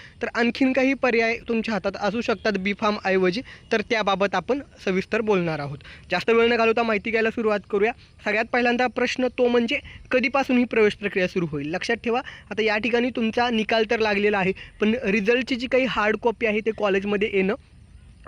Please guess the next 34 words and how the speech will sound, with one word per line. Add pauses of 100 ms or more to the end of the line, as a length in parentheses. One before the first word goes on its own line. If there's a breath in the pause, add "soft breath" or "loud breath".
गरजेचं
आहे. (340 loud breath)
कारण (260)
तुमचं
जे
काही
ॲडमिशन
आहे
डायरेक्ट
सेकंड
इयर
बी
फार्मचं
हे
तुमच्या
डिप्लोमाच्या
मार्क्सवरून (100)
होत (160)
असतं (340 loud breath)
आणि
तुमच्या
रिझल्टची
हार्ड
कॉपी
लागणार
आहे,
जी
की
स्कॅन
कॉपी
तुम्हाला
अपलोड
करावी
लागत